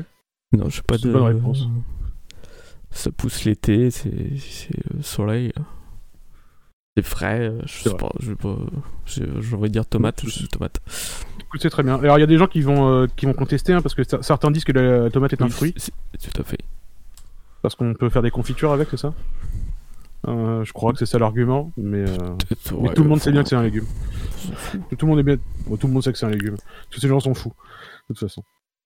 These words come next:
Speaker 1: Si vous, si vous ont envie de manger une glace, euh, à la tomate, euh, qu'ils le fassent.
Speaker 2: Absolument. On leur laisse avec grand plaisir. Ce sera
Speaker 1: C'est ça.
Speaker 2: stracciatella pour moi. Demain, tu es pilote.
Speaker 1: Ah.
Speaker 2: Euh,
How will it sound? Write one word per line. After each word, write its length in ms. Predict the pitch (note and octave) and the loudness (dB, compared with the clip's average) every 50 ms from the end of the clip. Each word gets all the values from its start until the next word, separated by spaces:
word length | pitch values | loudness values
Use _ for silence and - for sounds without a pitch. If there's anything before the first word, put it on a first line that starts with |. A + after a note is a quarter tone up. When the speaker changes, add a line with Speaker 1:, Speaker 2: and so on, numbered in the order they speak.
| - - | -10 -6
Speaker 1:
Si 100 | - A2 | -4 -2
vous, 280 | G2+ G2+ G#2 G#2 G#2 G#2 | -2 -2 0 -2 -2 -4
si 200 | A2+ - - A#2 | -4 -4 -2 -2
vous 120 | A2 A2 | 0 0
ont 20 | A2 | 0
envie 100 | A2 A2 | 0 0
de 60 | A2+ | 0
manger 240 | A2 G#2+ G#2+ A2 G#2+ | -2 -2 -2 -2 -4
une 100 | A2 G#2+ | -4 -2
glace, 340 | G#2+ A2+ G#2+ A2+ - - G#2 | 0 0 0 0 0 -2 -4
euh, 140 | D#2 A#1 A#1+ - - - - | -4 -4 -4 -6 -6 -6 -4
à 60 | - | -4
la 80 | C2 - | -2 -2
tomate, 400 | - - - A#2+ - - - - | -2 -2 -2 -2 -4 -4 -6 -8
euh, 60 | - - - - - - - - - - - - - - - - - - - - - _ _ _ | -10 -10 -12 -14 -18 -18 -18 -20 -20 -20 -20 -20 -20 -20 -20 -20 -20 -20 -20 -20 -20 _ _ _
qu'ils 160 | - - - - | -12 -8 -6 -4
le 80 | D#2+ | -4
fassent. 500 | - - - - - - - - - - - - - - - - - - - - - - - _ - - - | -4 -4 -4 -6 -6 -6 -8 -10 -10 -12 -14 -14 -16 -18 -18 -20 -20 -20 -20 -20 -20 -20 -20 _ -18 -4 -2
Speaker 2:
Absolument. 380 | C3 A#2 - - A#2 G2+ F#2 - | -2 0 2 0 0 0 0 0
On 80 | A#2+ A#2+ | 2 4
leur 160 | B2+ B2 C3 | 4 6 6
laisse 180 | C#3+ C#3+ - | 4 4 2
avec 300 | - A#2 - - - - - | 0 -2 -4 -6 -10 -8 -4
grand 280 | B2 A#2+ A2 B2 C#3 - | -2 -2 0 0 0 2
plaisir. 400 | C3+ B2+ A#2 A2+ A2 G2 F#2 - - | 2 2 2 2 0 -2 -2 -6 -10
Ce 200 | - - - C3 | -8 -4 -4 -2
sera 240 | - - D3+ C#3+ - - | 2 4 2 2 2 0
Speaker 1:
C'est 40 | |
ça. 60 | - - | -6 -4
Speaker 2:
stracciatella 600 | - - F#3+ E3+ - E3+ - - C#3 B2 B2 A2 | 0 2 4 4 4 4 2 2 2 2 2 2
pour 140 | - A2+ | 0 0
moi. 160 | G#2+ G#2+ G#2 - - - - - - - - - - - - - - - - - - - - - - - - - - - - - - - - - - - - - - - D#3+ - - - - - - - - | -2 -2 -2 -4 -6 -10 -10 -10 -10 -10 -10 -10 -10 -10 -8 -8 -8 -8 -8 -8 -8 -8 -8 -8 -8 -8 -8 -8 -8 -6 -6 -6 -6 -6 -6 -6 -6 -6 -6 -8 -8 -8 -10 -10 -12 -12 -14 -14 -14 -12 -6
Demain, 300 | C#3+ C3 F3+ G#3+ B3+ D4+ | 2 6 8 8 8 8
tu 100 | - A#3+ | 6 6
es 60 | G3 | 4
pilote. 420 | - - D3+ D3 F#3+ - - - _ _ _ _ _ _ _ _ _ - | 6 6 4 4 4 2 -2 -18 _ _ _ _ _ _ _ _ _ -4
Speaker 1:
Ah. 220 | A#2+ A2+ G2+ - - | -2 -2 0 2 4
Speaker 2:
Euh, 840 | C#3 C3+ C3 C3 B2+ B2+ B2 B2 B2 B2 A#2+ A#2+ A#2 A#2+ A#2 A2 | 6 8 8 8 8 8 8 8 6 6 6 4 4 4 2 0